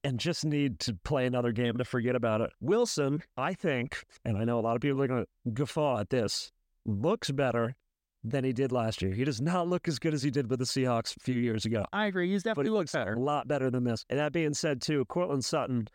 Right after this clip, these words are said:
Speaker 1: I know that there's, like, a connection starting to form, but he fumbled the ball twice. So there's turnovers there. On top of that,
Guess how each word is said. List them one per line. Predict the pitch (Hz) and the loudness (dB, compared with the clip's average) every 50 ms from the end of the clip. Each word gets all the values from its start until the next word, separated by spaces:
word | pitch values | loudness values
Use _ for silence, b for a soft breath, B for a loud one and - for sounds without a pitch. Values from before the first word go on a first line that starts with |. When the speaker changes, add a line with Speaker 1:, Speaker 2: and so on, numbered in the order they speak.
| B B B B _ _ | B B B B _ _
Speaker 1:
I | 131 139 139 | -4 -2 0
know | 135 135 143 165 | 0 2 0 0
that | 165 170 123 | 0 -2 -2
there's, | 151 151 147 135 - | 0 0 0 0 -2
like, | 147 131 - - | -2 -2 -4 -8
a | - | -6
connection | - 143 139 139 - - - 131 | -4 -2 -2 -2 -2 -2 -4 -2
starting | 120 - - 135 131 143 160 160 | -2 -2 -2 -2 -2 0 -2 -2
to | 160 156 | -4 -4
form, | - 180 175 175 175 | -2 -2 -2 0 0
but | 147 139 | 0 0
he | 185 | -2
fumbled | 196 - - 156 156 151 143 120 | -2 0 -2 -2 0 0 -2 -2
the | 120 | -2
ball | 104 120 113 110 | 0 0 -2 -2
twice. | - - - 117 113 120 131 151 - - - - - _ | -2 -4 -2 0 0 0 0 -2 -4 -8 -8 -10 -12 _
So | - - 165 147 | -6 -4 -2 0
there's | 143 139 127 117 - - - _ | 0 0 -2 -2 -6 -10 -10 _
turnovers | - - - 233 220 208 202 196 180 180 160 160 170 165 156 139 - - - | -8 -4 -2 0 0 0 2 2 2 2 2 2 2 0 0 -2 -4 -4 -2
there. | 147 143 147 143 147 143 139 139 B B B B - | 0 0 2 2 2 0 0 -2 B B B B -4
On | 143 160 165 | -2 -2 -2
top | - - 175 165 170 - | -2 -2 0 -2 0 -2
of | - 165 | -2 -2
that, | 170 156 147 143 | 0 0 0 -2